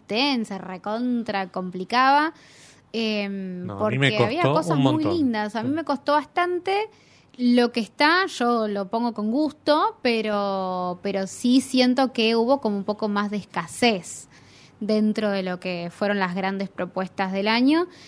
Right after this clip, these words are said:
Speaker 1: y, y también dentro de lo que fueron las pequeñas búsquedas, ¿no? Como creo que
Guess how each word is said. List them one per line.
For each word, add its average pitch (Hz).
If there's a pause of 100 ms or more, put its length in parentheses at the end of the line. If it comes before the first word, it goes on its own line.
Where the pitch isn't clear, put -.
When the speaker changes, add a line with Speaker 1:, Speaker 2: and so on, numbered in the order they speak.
(220)
Speaker 1:
y, 185
y 202
también 285
dentro 262
de 208
lo 190
que 185
fueron 208
las 185
pequeñas 196
búsquedas, 175
¿no? 277 (160)
Como 196
creo 277
que 214